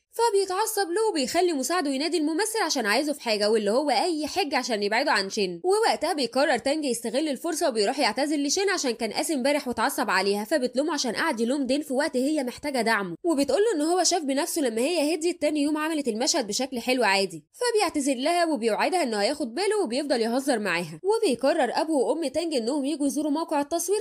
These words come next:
عشان يشوفوا شين، وبيتحججوا إنهم جايين يشجعوا الفريق ويطمنوا على الشغل. وبتكون شين متوترة جدًا، وده لأن أم تانج بتفضل باصة ليها، ولما بيحاول لو يعرفها عليهم بتقول لها: "أنا عارفاها طبعًا"، وبيقعد أبوه يقول: "أكيد عارفينها، ده إحنا أهل".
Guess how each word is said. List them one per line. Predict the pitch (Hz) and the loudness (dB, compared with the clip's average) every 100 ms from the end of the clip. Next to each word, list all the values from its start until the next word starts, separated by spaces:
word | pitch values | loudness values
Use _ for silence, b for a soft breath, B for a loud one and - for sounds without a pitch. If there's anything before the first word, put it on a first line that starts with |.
| 392 | 2
عشان | 277 208 | 0 0
يشوفوا | 202 302 320 | -2 -2 -4
شين، | 240 208 | -2 0
وبيتحججوا | 214 349 294 254 220 196 285 277 | 0 -2 -2 -2 -6 -4 -2 0
إنهم | 285 285 | 0 0
جايين | 233 240 311 | 0 0 0
يشجعوا | 285 240 196 285 | -2 -2 0 0
الفريق | 277 240 277 370 | 0 -2 -2 -2
ويطمنوا | 269 254 220 240 302 | -2 -2 -4 -2 -2
على | 190 | -2
الشغل. | - 220 185 160 - _ | -2 -2 -4 -6 -14 _
وبتكون | 269 359 294 - 359 | -2 0 0 0 0
شين | 311 349 381 | 0 0 0
متوترة | - 220 214 277 320 | 0 0 0 0 2
جدًا، | 262 208 208 220 | 0 0 0 0
وده | 277 415 | 0 0
لأن | 302 330 320 | 2 0 0
أم | 254 349 | -2 -2
تانج | 262 277 302 | 0 0 0
بتفضل | 254 294 285 226 | -2 -2 -2 0
باصة | 285 294 247 | -2 -2 -2
ليها، | 214 208 208 | 0 0 0
ولما | 320 440 339 | 0 0 0
بيحاول | 233 - 302 311 | -2 -2 0 0
لو | 254 | 0
يعرفها | 320 220 240 339 320 | 2 2 0 0 0
عليهم | 277 381 370 | 2 2 0
بتقول | 254 202 240 | -2 -2 -2
لها: | 302 | 0
"أنا | - 302 | 0 2
عارفاها | 294 311 427 403 | 0 0 -2 -2
طبعًا"، | 349 320 269 202 220 | 0 0 2 2 0
وبيقعد | 247 262 320 277 | -2 0 2 2
أبوه | 208 294 | 0 0
يقول: | 277 285 | -2 0
"أكيد | 202 254 277 | -2 -2 0
عارفينها، | 202 175 233 247 208 | 0 0 -4 0 0
ده | 185 | -2
إحنا | 214 190 | -4 -2
أهل". | 208 247 185 | 0 -2 -6